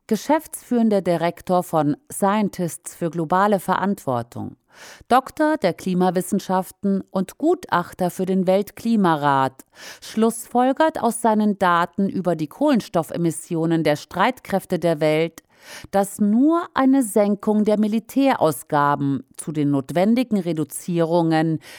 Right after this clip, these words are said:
dieser Form der Umweltschädigung führen kann. Seine Schlussfolgerungen sind an dieser Stelle verlinkt. Dieser sogenannte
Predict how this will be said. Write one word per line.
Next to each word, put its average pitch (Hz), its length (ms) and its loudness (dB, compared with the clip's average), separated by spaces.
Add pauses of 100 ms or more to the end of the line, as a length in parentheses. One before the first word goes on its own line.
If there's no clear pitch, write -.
(200)
dieser 277 380 4
Form 185 460 2
der 190 160 2
Umweltschädigung 135 840 0
führen 113 380 -4
kann. 101 360 -10 (720)
Seine 208 340 0
Schlussfolgerungen 180 1080 0
sind 175 220 -2
an 139 200 -2
dieser 226 320 0
Stelle 147 400 -4
verlinkt. 185 580 -4 (1400)
Dieser 208 420 2
sogenannte 180 920 0